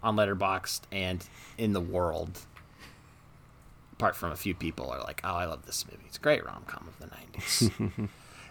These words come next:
Speaker 1: And now what sucks is, like, I'm gonna have to go through all my notes, and they're gonna sound super nitpicky, 'cause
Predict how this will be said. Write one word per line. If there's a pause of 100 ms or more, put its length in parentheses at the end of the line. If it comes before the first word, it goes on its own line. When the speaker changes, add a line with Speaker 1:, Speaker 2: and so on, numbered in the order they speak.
Speaker 1:
And
now
what
sucks
is,
like,
I'm
gonna
have
to
go
through
all
my
notes,
and
they're
gonna
sound
super
nitpicky,
'cause